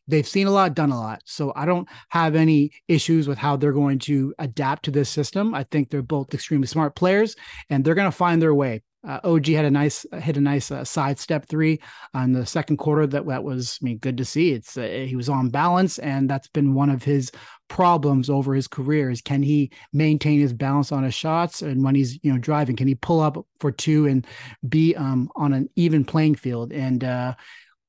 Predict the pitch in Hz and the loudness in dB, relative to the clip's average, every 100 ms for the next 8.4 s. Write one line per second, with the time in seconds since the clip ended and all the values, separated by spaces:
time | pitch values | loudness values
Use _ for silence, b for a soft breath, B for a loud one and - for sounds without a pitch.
0 | _ 151 156 175 170 170 165 156 143 165 | _ -4 0 2 4 4 4 2 2 0
1 | - 170 160 160 151 170 165 160 139 160 | 2 2 2 2 0 0 0 0 0 -2
2 | 110 - 131 123 156 160 147 139 170 165 | -2 -6 -6 -6 -4 0 2 2 4 2
3 | - 170 170 156 139 - 185 185 160 - | 2 4 4 4 0 -2 2 4 4 2
4 | 147 139 - 131 139 147 151 - 151 135 | 0 0 -2 -2 2 2 2 -2 -4 -2
5 | 135 156 165 131 147 143 135 143 135 131 | -2 0 0 2 0 0 -2 0 -2 -2
6 | 131 151 135 131 - - 147 143 143 139 | -4 -2 0 0 -4 -6 0 2 4 2
7 | 139 135 143 131 120 127 123 123 131 123 | 2 -2 -2 -4 -4 -6 -4 -6 -4 0
8 | 165 170 170 165 | 2 2 2 2